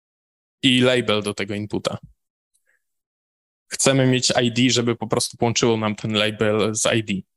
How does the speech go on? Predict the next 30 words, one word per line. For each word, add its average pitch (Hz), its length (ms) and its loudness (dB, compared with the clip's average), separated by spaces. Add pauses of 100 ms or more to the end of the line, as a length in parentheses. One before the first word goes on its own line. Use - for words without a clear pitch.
(680)
I 117 480 2
później 139 320 2
wysyłając, 117 680 0 (360)
jakby 123 580 2
był 131 160 2
taki 123 260 -2
problem, 110 420 0
że 117 300 -2
wysyłając 120 760 -2
to 110 180 0
na 107 240 0
serwer, 117 520 0
to - 200 -2
I 120 120 0
D 123 160 2
mogło 120 260 0
się - 140 -2
zmienić, 110 460 -2
jeżeli 110 240 0
znowu 110 340 0
byśmy 107 500 -2 (220)
losowo 117 440 0
generowali. 110 680 0 (400)
Use 117 220 2
I 123 40 0
D 120 160 0
po 110 120 -2
prostu 107 580 -2 (360)
pozwala 113 440 2
n-, 110 260 -2